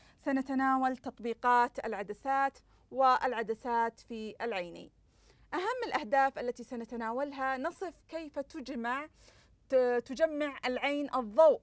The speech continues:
لكي تكون الصور. سنوضح المقصود بكل من قصر النظر وطول النظر وكيف تصحح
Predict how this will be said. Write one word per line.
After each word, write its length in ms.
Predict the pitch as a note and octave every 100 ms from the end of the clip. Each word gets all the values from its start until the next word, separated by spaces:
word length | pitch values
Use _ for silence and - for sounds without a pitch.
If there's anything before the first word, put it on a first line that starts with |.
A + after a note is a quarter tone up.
| -
لكي 300 | A3 - B3
تكون 580 | - - B3 A#3 A#3 A3+
الصور. 560 | G#3 - C4+ A3+ A#3 A4+ _ _ _ - _ _
سنوضح 720 | - D#4 D#4+ F#4+ G#4 E4 - D4
المقصود 680 | C#4 C#4+ - F4+ C#4 A3+ G#3
بكل 400 | C4 D#4+ D4+ C#4+
من 280 | C4 A#3 - _ _ -
قصر 280 | E4 - F#4+
النظر 600 | C#4+ A#3 F3+ F3 - G#4+ _ -
وطول 460 | A#3+ B3 D#4 E4
النظر 540 | D4 B3 A#3 F3 F3 C#4 _ - _
وكيف 480 | B3 C4 F4+ G4 F#4
تصحح 680 | - D4 D#4+ - G3+ G3+ -